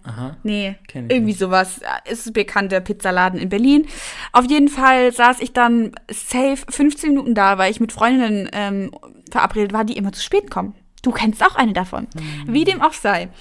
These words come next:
Speaker 2: Ich
Speaker 1: <laughs>
Speaker 2: saß also da und hab schon gemerkt, dass einer dieser Barkeeper, die da an dem Restaurant waren, mich immer die ganze Zeit angeklotzt haben. Und man muss dazu sagen, ich hatte auch Klamotten an, die richtig scheiße waren, weil dieses Spray-Tan, also wenn du dieses Spray-Tan machst,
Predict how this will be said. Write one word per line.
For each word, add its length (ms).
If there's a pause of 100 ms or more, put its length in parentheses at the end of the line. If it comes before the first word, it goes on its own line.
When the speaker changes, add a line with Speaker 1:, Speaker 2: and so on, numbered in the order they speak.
(320)
Speaker 2:
Ich 120
Speaker 1:
<laughs> 20
Speaker 2:
saß 260
also 240
da 220
und 120
hab 100
schon 160
gemerkt, 460
dass 180
einer 340
dieser 520
Barkeeper, 680
die 140
da 100
an 120
dem 120
Restaurant 520
waren, 220
mich 180
immer 140
die 80
ganze 140
Zeit 100
angeklotzt 520
haben. 100
Und 80
man 100
muss 140
dazu 220
sagen, 240
ich 100
hatte 180
auch 140
Klamotten 420
an, 120
die 80
richtig 380
scheiße 400
waren, 220 (260)
weil 400
dieses 320
Spray-Tan, 680
also 200
wenn 120
du 60
dieses 260
Spray-Tan 500
machst, 320